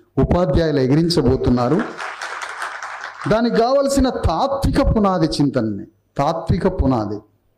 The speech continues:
ఆ, మీరందరూ టీచర్లంతా, ఆ,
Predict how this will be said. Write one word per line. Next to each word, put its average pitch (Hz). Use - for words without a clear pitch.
ఆ, 127
మీరందరూ 175
టీచర్లంతా, 175
ఆ, 110